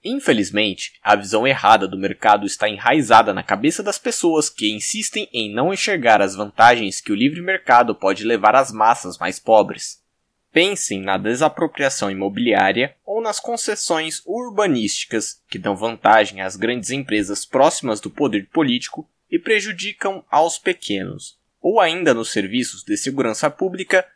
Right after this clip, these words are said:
sempre prontos para intervir em grandes eventos como shows e jogos de futebol, e ao mesmo tempo prontos a desprezar as funções para a qual supostamente servem nas periferias.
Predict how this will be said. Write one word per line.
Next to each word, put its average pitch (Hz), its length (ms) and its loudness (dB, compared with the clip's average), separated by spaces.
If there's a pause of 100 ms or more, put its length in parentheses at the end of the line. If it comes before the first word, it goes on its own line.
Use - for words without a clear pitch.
(140)
sempre 104 460 -6
prontos 143 480 0
para 101 220 2
intervir 120 540 0
em 104 100 -4
grandes 117 320 -2
eventos 131 600 -4
como 98 280 -6
shows 180 420 2
e 107 60 -4
jogos 98 420 0
de 117 80 -4
futebol, 180 640 0 (320)
e 120 180 4
ao 107 140 6
mesmo 139 300 -4
tempo 143 300 -4
prontos 156 440 -2
a 98 80 2
desprezar 110 720 4
as 95 160 -2
funções 180 480 -4
para 127 200 4
a - 40 2
qual 113 240 4
supostamente 139 800 -4
servem 101 480 4
nas 98 180 -2
periferias. 170 920 -2